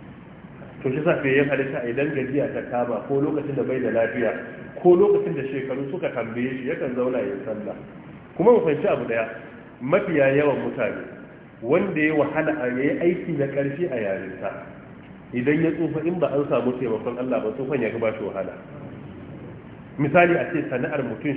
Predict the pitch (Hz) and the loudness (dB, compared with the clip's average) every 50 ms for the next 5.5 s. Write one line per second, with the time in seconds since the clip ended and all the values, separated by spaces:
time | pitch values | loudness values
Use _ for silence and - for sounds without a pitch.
0 | - - 139 139 139 131 120 120 117 - - - - - - - - 139 156 143 | -2 -2 -2 -2 0 0 0 0 -2 -4 -8 -12 -14 -14 -12 -2 2 2 2 4
1 | - 160 139 123 113 107 - 123 123 117 - 135 127 123 123 120 120 - - - | 2 0 0 0 0 -2 -2 -2 -2 -2 0 -2 -2 0 0 -2 -4 -6 -10 -12
2 | - - - - - - - - - - - - - - - - - - 139 135 | -12 -12 -14 -12 -12 -12 -12 -12 -14 -16 -16 -16 -16 -16 -16 -16 -6 0 2 6
3 | 143 165 - 180 165 - - 165 143 - 170 175 170 160 131 - 135 160 165 - | 6 6 6 6 4 4 2 -2 -2 0 0 2 2 2 2 4 4 4 4 6
4 | 156 139 135 135 151 156 156 160 139 123 113 110 104 98 95 101 - - - - | 4 2 2 0 -2 -2 -2 0 0 2 2 2 2 2 0 -4 -8 -12 -12 -12
5 | - 131 131 143 139 151 156 143 123 104 | -10 -2 -2 0 0 2 2 4 2 2